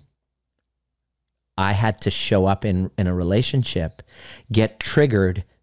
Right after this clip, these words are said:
notice that, "Fuck, I just wanna run," but then pause and lean in instead of escaping, lean into co-regulating. And that's how I've been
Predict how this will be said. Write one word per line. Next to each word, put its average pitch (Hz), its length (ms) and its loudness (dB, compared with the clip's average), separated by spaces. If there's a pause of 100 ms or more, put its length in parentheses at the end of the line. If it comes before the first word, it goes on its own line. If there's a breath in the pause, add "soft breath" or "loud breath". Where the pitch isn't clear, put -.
(100)
notice 117 560 4
that, - 280 -4
"Fuck, - 280 -12
I 90 80 -2
just 90 200 -8
wanna 87 220 -2
run," 92 480 -4 (540)
but - 160 -6
then 90 220 0
pause 98 680 -2
and 95 260 0
lean 110 460 2
in 104 220 4
instead 92 420 0
of 98 260 -2 (800)
escaping, 107 760 -2
lean 110 500 2
into 104 340 0
co-regulating. 95 1300 -4 (840 soft breath)
And 95 180 0
that's 98 280 0
how 110 300 0
I've 98 260 0
been 92 500 -2